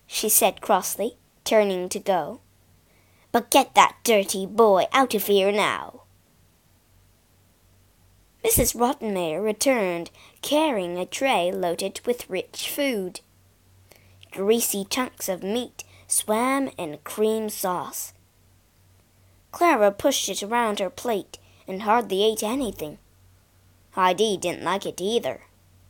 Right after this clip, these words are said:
"I don't get hungry laying in bed," Clara muttered.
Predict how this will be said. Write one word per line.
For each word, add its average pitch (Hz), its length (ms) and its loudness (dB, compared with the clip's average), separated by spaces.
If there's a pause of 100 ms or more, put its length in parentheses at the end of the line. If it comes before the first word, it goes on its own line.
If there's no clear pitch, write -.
(1300)
"I 403 80 4
don't 403 300 0
get - 280 -6
hungry 269 460 0
laying 196 400 -2
in 196 140 -6
bed," 208 420 -4 (680)
Clara 190 320 2
muttered. 175 520 -6